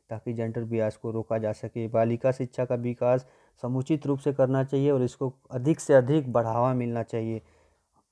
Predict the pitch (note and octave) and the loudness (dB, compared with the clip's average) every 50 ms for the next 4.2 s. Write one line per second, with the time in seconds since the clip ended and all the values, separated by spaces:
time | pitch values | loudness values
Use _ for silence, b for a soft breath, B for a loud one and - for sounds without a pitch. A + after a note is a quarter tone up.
0 | _ _ _ _ _ - B2+ C3 C3+ D3+ D#3+ D#3+ E3+ D#3 D3 C#3 C#3 C#3 D3+ C#3 | _ _ _ _ _ 0 2 2 2 2 4 4 6 6 8 6 6 4 2 -2
1 | D3 C#3 C#3 C3+ C3+ C#3 C#3 C#3 C#3+ C#3+ - C3+ B2+ B2 - C3 C3 C3+ C#3 C#3 | 0 -2 0 0 2 2 2 2 0 0 -2 -2 -4 -4 -2 -2 -2 0 0 0
2 | C#3 C#3 - - C3+ C3 - - B2 A2+ A#2+ A#2+ - B2+ B2 - C#3 C3+ C#3 - | 0 -2 -2 -2 -2 -2 0 -2 -2 -2 -2 -2 -2 -2 -2 -2 -4 -4 -4 -6
3 | C3+ C3 - - C3 B2+ B2 - C3 B2+ - D3+ D3+ D3 C#3+ C3+ B2+ B2+ B2 B2 | -10 -10 -6 -4 -4 -2 -2 -2 -4 -2 -2 -2 -2 0 2 2 2 2 2 2
4 | C3 C3 C#3 C3+ | 2 2 0 0